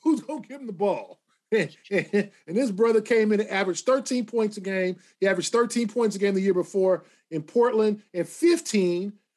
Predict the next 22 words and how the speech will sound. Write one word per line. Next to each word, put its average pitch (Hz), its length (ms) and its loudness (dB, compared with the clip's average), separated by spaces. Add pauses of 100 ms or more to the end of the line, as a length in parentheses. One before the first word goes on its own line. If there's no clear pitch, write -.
(160)
the 156 60 -8
year 220 180 2
before 202 720 2 (440)
in 170 140 -6
Portland. - 520 -2 (380)
So - 220 0
ever 269 160 0
since 277 320 0
he's 233 160 -2
been, 214 420 0
he 185 80 -10
got 226 220 0
exiled, 180 800 0 (420)
he's 294 240 0 (180)
been 254 200 0
a 247 40 2
productive 247 580 -2
player. 311 540 0 (300)
And 269 500 0 (320)
his 208 140 0
three-point 262 500 0
percentage, 220 460 -2